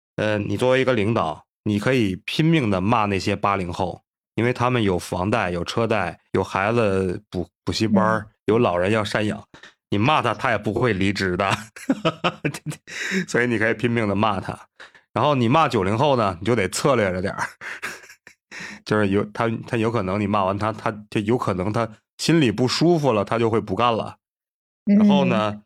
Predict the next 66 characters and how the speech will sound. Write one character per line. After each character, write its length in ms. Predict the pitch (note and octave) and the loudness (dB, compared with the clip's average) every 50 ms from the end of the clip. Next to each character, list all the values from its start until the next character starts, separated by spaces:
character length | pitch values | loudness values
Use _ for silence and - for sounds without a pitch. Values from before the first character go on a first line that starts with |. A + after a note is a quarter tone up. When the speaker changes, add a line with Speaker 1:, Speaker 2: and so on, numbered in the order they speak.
| _ _ _ | _ _ _
Speaker 1:
然 120 | - A#2 C#3 | -2 0 0
后 80 | C#3 | 2
说 160 | - C#3 C#3+ | 2 2 2
零 200 | C#3 B2 B2 C#3 | 2 4 2 2
零 140 | C#3 B2+ B2+ | 2 2 2
后 160 | A2+ D3+ C#3+ | 0 0 0
呢， 180 | B2+ A2 G2 F#2+ | 0 0 -2 -2
说 320 | - A2+ A2 A2 A2+ A2+ A2 _ _ _ _ _ _ | -2 0 0 0 -2 -4 -8 _ _ _ _ _ _
你 120 | G2+ G#2 | 0 2
一 160 | A2 C3 D3 | 2 2 2
定 80 | D3 F3 | 2 2
要 160 | E3+ C#3 C3 | 2 2 2
习 240 | - - - A2 A2+ | 0 0 0 2 2
惯 240 | C#3+ D3 B2 G#2 G#2 | 4 2 2 0 -2
听 240 | - - C3+ C#3 C3 | -2 0 0 2 2
零 120 | G#2 G#2+ | 2 2
零 120 | A2+ A2+ | 0 0
后 120 | A2 A#2+ G#2+ | 0 0 0
骂 240 | G2+ A#2+ B2 A2+ G#2 | 2 2 0 0 -2
你。 240 | F#2 - - - - _ _ _ _ _ _ - - - | -4 -8 -14 -18 -20 _ _ _ _ _ _ -8 -8 -8
<laughs> 460 | - - - - - - - _ - | -8 -10 -10 -12 -12 -18 -20 _ -2
你 80 | B2+ | 0
如 100 | B2+ B2 | 0 2
果 260 | - D#3+ F#3+ F3+ - C#3 | 2 2 2 4 4 4
Speaker 2:
什 140 | - E4+ | 4 6
么？ 100 | D4 D4+ D#4+ F#4+ A#4+ - B3+ - G3 - - - - - B3+ - | 6 6 6 4 2 2 0 -4 -8 -4 -2 -2 -2 0 0 2
Speaker 1:
<laughs> 640 | - - - - A#3+ A3 G#3+ F#3 G#3+ G#3+ G#3 E3 - | 2 2 2 2 -2 -2 -2 -6 -6 -6 -6 -6 -2
你 100 | - C3 | 0 2
如 200 | B2+ C3+ E3+ F3 | 4 6 6 6
果 100 | E3+ E3+ | 6 4
感 220 | D#3+ D3+ A#2+ A2+ A2 | 4 2 2 2 2
觉 200 | A#2+ C3+ D3+ E3 | 2 4 4 4
你 140 | D#3 C3+ | 2 0
听， 240 | A#2 - - D#3+ D#3 - | 0 0 -2 -2 -2 0
你， 200 | C3+ C3 A#2+ - | -2 -2 -2 -2
你 160 | A#2+ B2+ B2 | -2 -2 0
不 120 | G#2+ C3 | 0 0
适 260 | C3+ - - F#3+ F3 | 0 2 2 4 4
应， 220 | D3 B2 A2+ G#2 G2+ | 4 4 2 2 2
零 120 | A2 B2 | 2 2
零 120 | C3+ C#3 B2+ | 2 2 2
后 160 | C#3+ D3 C3 | 2 0 0
可 140 | - - A2 | 0 -2 -2
能 160 | G#2 A2 C3 | -2 0 0
马 140 | C#3 G#2 G2 | 0 0 0
上 100 | A#2 C#3+ | 0 0
就 80 | D#3 | 2
会 80 | C#3+ C3+ | 0 2
把 140 | G#2+ B2 C3 | 0 0 -2
你 100 | B2 A2 | -2 -4
辞， 220 | G#2 - - - _ | -4 -8 -12 -10 _
把 120 | - C3+ | -2 0
你 120 | D3 C3+ A#2 | 0 0 -2
辞 240 | - - - F#2+ | -4 -4 -4 -2
掉。 320 | G2 B2 D3 C#3 A2+ F#2+ G#2 - - - _ _ _ _ - - - - | 0 0 0 0 0 -2 -6 -8 -8 -14 _ _ _ _ -20 -18 -6 0
<laughs> 800 | - C#4 C4 - - D4 D4 - _ C#4+ C#4 - _ C4+ B3+ - | 0 0 0 2 -2 -2 -2 0 _ -2 -2 0 _ -4 -2 0
这 100 | - A#3 A3 G#3 - A#3+ G#3+ G#3+ - | -2 -2 -2 -2 -4 -6 -6 -2 -2
Speaker 2:
零 120 | A#3 B3 | 0 2
零 140 | C4+ C#4 D4 | 4 4 4
后 140 | D4 C#4 B3+ | 4 2 2
直 80 | A3+ | 2
接 160 | A3+ B3+ B3+ C4+ | 2 2 4 6
说 160 | C#4+ C#4 B3+ | 6 6 6
我 160 | A#3+ A3+ G3 | 6 6 6
不 100 | F#3+ A3 | 4 4
干 100 | B3 | 2